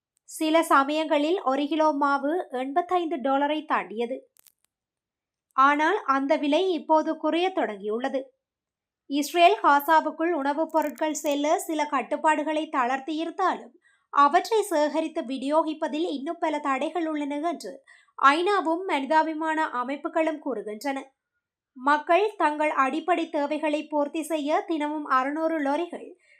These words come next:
காசாவிற்குள் நுழைய வேண்டும். ஆனால் தற்போது அதில் பாதிக்கும் குறைவானவை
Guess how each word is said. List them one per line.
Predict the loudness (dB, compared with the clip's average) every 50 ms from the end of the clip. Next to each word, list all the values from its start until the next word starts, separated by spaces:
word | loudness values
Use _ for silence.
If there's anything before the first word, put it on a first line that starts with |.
| _ _ 4
காசாவிற்குள் | 8 8 8 8 8 6 2 2 2 0 -4 -4 -4 -4 -2
நுழைய | -2 -2 -2 -2 -2 -2 -4
வேண்டும். | -6 -10 -10 -10 -10 -10 -10 _ _ _ _ _ _ _ _ _ _ _ _ _ _ _ _ _ _ _ _ -2
ஆனால் | 0 2 2 2 2 0 0 -2 0
தற்போது | 2 2 2 2 2 2 4 4 4 2 2 4
அதில் | 4 4 4 2 -2 0
பாதிக்கும் | 2 4 4 4 4 2 -2 -6 -8 -10 -10 -10 -12
குறைவானவை | -6 -4 -2 -2 -2 -2 0 0 -2 -2 -2 -6 -8 -12